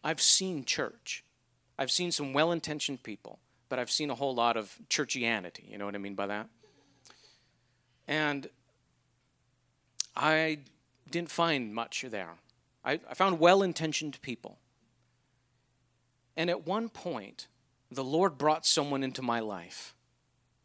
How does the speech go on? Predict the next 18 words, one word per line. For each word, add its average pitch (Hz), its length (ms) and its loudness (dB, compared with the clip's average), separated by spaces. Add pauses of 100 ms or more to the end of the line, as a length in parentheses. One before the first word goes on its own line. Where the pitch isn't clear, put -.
(880)
that 131 580 4 (920)
most 170 420 2
people 180 300 2
rejected. 151 640 -2 (1400)
And 160 140 -2
they 160 100 0
rejected 151 640 0
because 147 320 -4
this 175 180 2
person 135 680 -2 (360)
didn't 156 240 -2
talk - 300 0
the 170 100 2
way 165 180 0
that 160 200 -4
they 165 100 -2
thought 156 320 -6
they, 151 220 -8